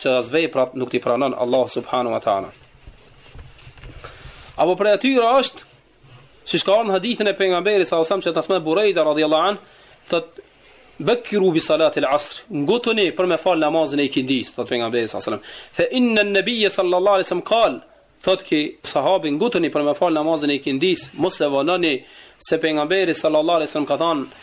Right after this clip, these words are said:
'Men taraka salatal asr faqad habita amaluh.'" Kush e lën namazin e ikindijës, i humb këtë punë e tij e mirë që e ka vepruar. E lën një namaz, të humb vepra yte që e ke vepruar. Namazin e ikindijës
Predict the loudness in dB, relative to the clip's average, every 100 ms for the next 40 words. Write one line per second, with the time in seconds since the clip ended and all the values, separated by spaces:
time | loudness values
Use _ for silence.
0 | -6 0 2 2 2 2 0 -2 0 2
1 | 2 0 0 0 -2 -2 -2 -2 -4 -4
2 | -4 -2 -2 -2 0 0 -2 -2 -6 -8
3 | -20 -12 -4 -2 -2 -4 -2 0 0 0
4 | 0 0 0 -4 -2 -2 -2 -4 -4 -2
5 | 0 -2 -6 _ _ -8 -4 -2 -2 -4
6 | -6 -6 -2 -2 -2 -4 -2 -2 -2 -6
7 | -6 -6 -8 -10 -18 -20 -20 -20 -20 -20
8 | -20 -20 -20 -16 -4 0 0 2 2 2
9 | 2 2 0 -6 -14 _ _ _ -8 -2
10 | 0 0 2 2 2 0 0 -2 0 0
11 | 0 2 0 0 -2 -4 -10 _ _ _
12 | -4 0 2 0 0 -2 0 2 2 2
13 | -2